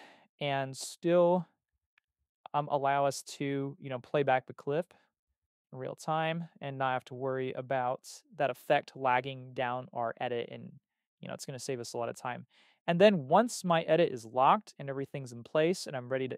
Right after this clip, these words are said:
export, then I come back into my color panel,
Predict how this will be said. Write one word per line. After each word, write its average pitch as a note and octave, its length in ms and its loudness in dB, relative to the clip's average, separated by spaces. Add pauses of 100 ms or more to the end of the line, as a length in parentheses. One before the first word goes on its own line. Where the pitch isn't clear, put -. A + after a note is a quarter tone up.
export, D#3+ 560 0
then C#3+ 120 -4
I D3 80 -2
come E3 240 -4
back C#3+ 280 2
into D3 300 -12
my B2 80 -10
color C#3+ 300 -4
panel, C3+ 500 -6